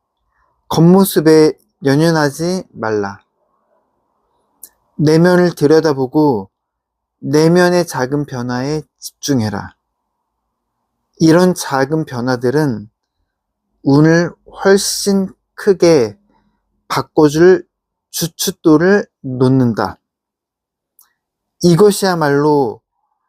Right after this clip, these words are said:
환영을 움켜쥐는 것과 현실에 몰입하는 차이이다. 현실이 당신을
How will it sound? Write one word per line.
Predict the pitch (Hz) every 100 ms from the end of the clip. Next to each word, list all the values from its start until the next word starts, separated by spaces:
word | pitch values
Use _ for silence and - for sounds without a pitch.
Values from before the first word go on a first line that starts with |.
| _ _
환영을 | 226 220 214 196 190 185 - -
움켜쥐는 | 175 175 - 180 165 160 143
것과 | 117 - 143 139 101 98 _ _ _ _ _ _ _ _
현실에 | - 220 220 - 208 190 185
몰입하는 | 123 131 160 - 147 139 170 185 - _ _ _ _ _ _ _ _ _
차이이다. | - - 202 190 117 - - - _ _ _ _ _ _ _ _ _ _ _ _ _ _ _ _ _ - _ - _ _ _ _ _
현실이 | - 220 226 196 196 180 175 175
당신을 | - 139 139 156 151 147 147